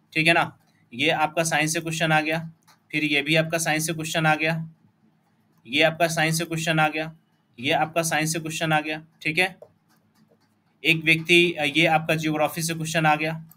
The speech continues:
ठीक है ना? और कह रहा है, "एक व्यक्ति पृथ्वी पर अधिक भार किस स्थिति में धकेल सकता है?" एक व्यक्ति पृथ्वी पर अधिक भार किस स्थिति में धकेल सकता है? जमीन पर लेट जाने की स्थिति में, बैठ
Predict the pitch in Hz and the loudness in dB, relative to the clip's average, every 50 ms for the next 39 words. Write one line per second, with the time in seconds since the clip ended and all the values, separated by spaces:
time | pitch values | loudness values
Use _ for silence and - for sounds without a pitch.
0 | _ - 170 160 165 170 175 165 165 - - - _ _ _ _ _ _ _ _ | _ -2 0 2 2 2 2 0 -4 -10 -16 -20 _ _ _ _ _ _ _ _
1 | _ _ _ _ _ _ _ _ _ _ _ 127 139 135 - 156 165 170 180 175 | _ _ _ _ _ _ _ _ _ _ _ -4 -2 2 4 6 6 6 6 4
2 | 160 165 170 165 170 175 170 165 180 160 165 156 156 160 180 175 180 175 170 170 | 4 0 0 0 -2 -2 -2 -2 -2 0 0 0 0 0 -2 2 4 4 4 4
3 | 170 175 - - 151 143 - 160 170 165 160 - 127 127 151 156 170 180 170 - | 4 0 -4 -2 -2 0 2 2 0 0 -2 -6 0 4 6 8 8 6 4 -2
4 | - - 180 180 180 175 160 165 - 165 160 165 175 170 170 170 170 170 165 - | -6 -4 -4 -2 -2 -2 -4 -4 -4 -4 -2 0 0 2 2 2 2 2 0 -6
5 | - - 156 156 165 160 160 165 160 160 - 143 123 110 98 - _ _ _ _ | -6 -4 -2 -2 0 0 -2 -2 -4 0 2 2 2 2 0 -4 _ _ _ _
6 | _ - 151 170 170 170 156 160 156 160 160 - 180 170 151 151 156 160 151 151 | _ 0 0 2 2 2 0 0 0 -2 -2 0 2 2 2 2 0 -2 -2 -4
7 | 151 - 185 180 175 160 165 165 139 135 165 170 165 160 151 156 160 160 175 165 | -2 -4 -4 -4 -2 -2 -2 -2 -2 -2 -2 -2 0 2 2 2 2 2 -2 -2
8 | 165 165 165 165 165 165 160 170 165 165 170 190 233 233 - _ _ _ _ _ | -2 -4 -4 -2 -4 -2 -2 0 0 2 2 0 0 -2 -8 _ _ _ _ _
9 | _ 120 117 156 160 165 180 190 180 180 160 160 160 156 131 120 113 - - 131 | _ -8 -8 -4 0 2 2 2 2 0 -2 -2 0 0 0 0 0 -2 -6 -4
10 | 135 147 165 170 170 175 165 156 143 139 147 156 156 - - - - 127 123 147 | -2 0 0 0 0 0 0 2 2 2 0 0 -2 -8 -16 -20 -18 -4 0 0
11 | 147 151 160 165 160 160 160 160 - 156 156 165 160 160 170 190 165 - _ _ | 2 2 2 0 0 -2 -2 -4 -6 -8 -4 -4 -2 -2 -2 -2 -4 -10 _ _
12 | _ _ _ _ _ _ - 110 - 131 143 160 165 165 160 - | _ _ _ _ _ _ -16 -2 2 4 6 6 4 2 -4 -10